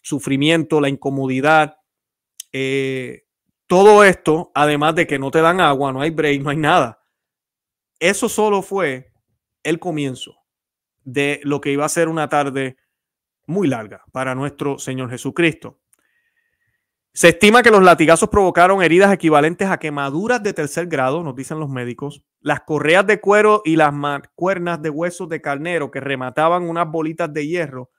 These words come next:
actuaron desra-, desgarrando la piel y el tejido, eh, subcutáneos, y las bolas de metal causaron serias contusiones. Se calcula que aproximadamente la pérdida sanguínea de cada uno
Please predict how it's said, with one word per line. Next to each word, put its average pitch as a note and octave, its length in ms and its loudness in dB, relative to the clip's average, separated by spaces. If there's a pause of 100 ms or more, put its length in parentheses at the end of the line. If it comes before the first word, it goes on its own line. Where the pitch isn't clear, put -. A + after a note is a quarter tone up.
(180)
actuaron F#3 840 2
desra-, C#3+ 460 -4
desgarrando D3 760 -2
la G#3 160 0
piel B3 220 2
y G3+ 40 4
el D3+ 120 0
tejido, C#3+ 480 -4 (840)
eh, C#3+ 400 2
subcutáneos, D#3+ 920 2
y D#3 80 -6
las D3+ 160 2
bolas G3 300 0
de A3+ 120 0
metal F#3 720 2
causaron D#3 500 -2
serias F3+ 360 -6
contusiones. C3 720 -14 (220)
Se D3+ 160 -8
calcula F#3 420 0
que G#3 60 0
aproximadamente E3+ 760 -4
la C#3+ 160 -2
pérdida G3 340 -4
sanguínea D#3+ 600 -8 (640)
de C3+ 160 -10
cada F3+ 500 2
uno E3 500 -4